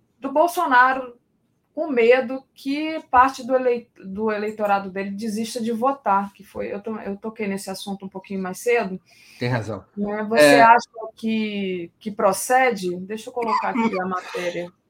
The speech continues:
Speaker 1: <coughs> Bebe água aí, Breno. <laughs>
Speaker 2: Asma é uma coisa terrível.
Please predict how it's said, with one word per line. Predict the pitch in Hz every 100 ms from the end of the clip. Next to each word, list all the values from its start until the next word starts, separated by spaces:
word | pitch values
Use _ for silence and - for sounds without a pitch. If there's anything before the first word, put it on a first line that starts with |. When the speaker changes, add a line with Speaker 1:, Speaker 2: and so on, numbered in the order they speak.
| -
Speaker 1:
<coughs> | - 453 - - 392 359 233 - - - - - _ _ _ _
Bebe | 190 208 220 240
água | 196 185 165
aí, |
Breno. | 170 170 165 196 -
<laughs> | 202 - - 226 - - 220 _ 220 -
Speaker 2:
Asma | 107 117 104 107 - -
é |
uma | 92
coisa | 104 104
terrível. | 98 95 101 92